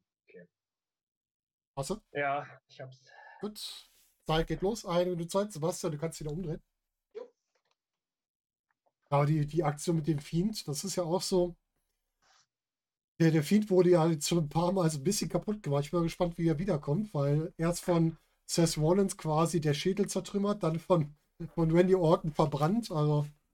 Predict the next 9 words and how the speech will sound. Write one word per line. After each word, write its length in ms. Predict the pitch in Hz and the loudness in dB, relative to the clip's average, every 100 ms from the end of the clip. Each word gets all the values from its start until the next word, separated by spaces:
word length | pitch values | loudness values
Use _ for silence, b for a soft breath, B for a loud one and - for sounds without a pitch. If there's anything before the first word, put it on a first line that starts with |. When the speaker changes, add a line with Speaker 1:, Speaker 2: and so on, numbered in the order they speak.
| _ _ _ _ _ _ | _ _ _ _ _ _
Speaker 2:
das 120 | 147 | -2
ist 40 | 160 | 4
ein 60 | |
richtiges 380 | 170 170 196 - | 2 4 0 0
Stehaufmännchen, 800 | - - 202 185 - 151 147 139 | -2 4 6 4 4 0 0 -4
wenn 80 | 127 | 0
der 100 | 135 | -2
jetzt 160 | 123 | -2
wiederkommt. 440 | 143 131 131 131 | -4 -6 -8 -12